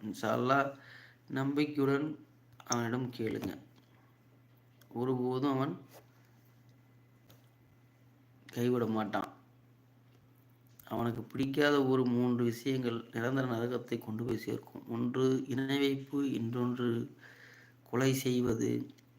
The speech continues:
காரணம் இல்லாமல், இன்னொன்று வட்டி. இந்த உலகத்தை ஆட்டி படைக்க வட்டி, வட்டி பொருளாதாரம்.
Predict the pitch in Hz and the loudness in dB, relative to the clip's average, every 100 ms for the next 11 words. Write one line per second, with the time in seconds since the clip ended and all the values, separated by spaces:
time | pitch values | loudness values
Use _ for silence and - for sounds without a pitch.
0 | - - 123 123 127 113 104 104 98 - | -20 -6 0 2 2 0 -2 -4 -6 -12
1 | - 127 135 139 135 135 135 135 135 135 | -12 -4 0 2 2 2 2 0 0 -4
2 | - 113 117 127 120 - - - - - | -8 -8 -6 -6 -6 -10 -20 -20 -20 -20
3 | - - - _ - - 110 110 113 127 | -20 -20 -20 _ -14 -2 -2 2 2 0
4 | 131 - 127 123 131 123 123 120 120 117 | -2 0 4 4 2 0 0 -2 -4 -6
5 | 113 131 135 - - - - - - - | -6 -10 -10 -16 -20 -20 -20 -20 -18 -14
6 | 123 123 113 113 117 107 104 101 | 0 0 2 0 2 2 0 -4